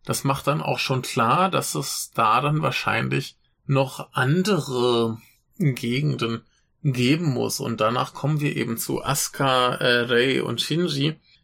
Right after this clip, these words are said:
die ja am Ende des dritten Films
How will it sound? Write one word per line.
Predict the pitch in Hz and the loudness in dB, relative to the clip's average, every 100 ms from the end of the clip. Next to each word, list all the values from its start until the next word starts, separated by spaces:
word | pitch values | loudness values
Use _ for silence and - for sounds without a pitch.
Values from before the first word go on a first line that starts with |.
| _ | _
die | 139 131 | -2 0
ja | 135 131 | 2 2
am | 131 120 | 0 -2
Ende | - 127 156 143 | -2 -2 0 -2
des | 135 - - - - - - _ _ | -2 -2 -4 -6 -10 -12 -20 _ _
dritten | - 127 151 190 143 | -2 0 0 0 -2
Films | - 131 123 139 180 - - | -2 0 0 0 -4 -6 -10